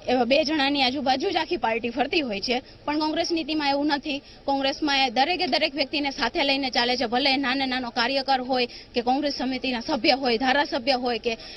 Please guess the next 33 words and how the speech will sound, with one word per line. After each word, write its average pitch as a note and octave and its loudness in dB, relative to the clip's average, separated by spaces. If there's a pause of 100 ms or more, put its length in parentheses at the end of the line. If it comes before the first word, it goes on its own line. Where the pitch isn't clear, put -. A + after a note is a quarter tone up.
(260)
જિલ્લા D4+ 2
પંચાયત C#4+ 0
લેવલના C#4 0
હોય, B3+ 2
પંચાયત C4+ 0
લેવલના B3+ 2
હોય, A3+ -2
કોઈ D#4 2
પણ C#4 -2
દરેકે C#4 2
દરેક C#4 0
એકબીજા C4+ 0
સાથે C4 -2
જોડાઈને C#4 2
કામ C#4 0
કરે C#4 4
છે C4 0 (360)
અને A#3+ 2
એક C4 0
સ-, - 0 (260)
સારા C#4 4
સંગઠન, E4+ 0 (260)
અ, B3 2
થઈને D#4+ 2
કામ C4+ 0
કરે A3+ 0
છે. D#4+ 2 (500)
અને A#3 2 (340)
આપને C4+ 2
ખબર C#4 2
છે A3+ 0 (500)
કેટલા F#4 2
ટાઈમથી C4 0